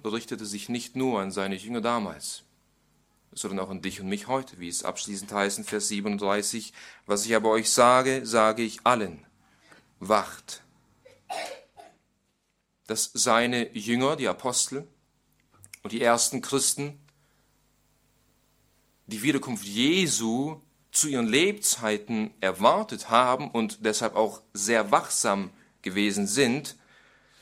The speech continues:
wird durch den Apostel Paulus sehr deutlich.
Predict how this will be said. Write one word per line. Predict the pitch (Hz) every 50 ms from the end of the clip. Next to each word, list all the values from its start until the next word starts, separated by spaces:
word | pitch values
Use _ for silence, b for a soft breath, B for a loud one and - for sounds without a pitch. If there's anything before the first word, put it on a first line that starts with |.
| b b b b b b -
wird | 107 104
durch | 110 -
den | - 113
Apostel | 101 - 117 117 - - 113
Paulus | - - 143 139 117 98 85 87 90 87 - -
sehr | - 92 90
deutlich. | 98 98 98 90 - - - - - - -